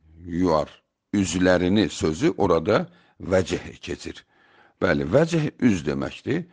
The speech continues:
E, indi Allah barəsində də burada İbn Abbas deyir ki, bəli,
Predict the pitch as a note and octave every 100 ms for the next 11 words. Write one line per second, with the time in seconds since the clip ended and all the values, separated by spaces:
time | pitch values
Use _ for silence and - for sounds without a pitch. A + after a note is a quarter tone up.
0 | _ - - - D#2+ - A2+ A2+ - A2+
1 | A2+ D3+ A#2 F#2+ F#2 E2+ E2+ - F2+ G#2+
2 | E2+ D2 D2+ G2 D#2+ E2 D#3 - F#2+ D#2+
3 | D2+ D2+ F2+ D#2+ D2+ - F2+ B2+ G2+ E2
4 | C2+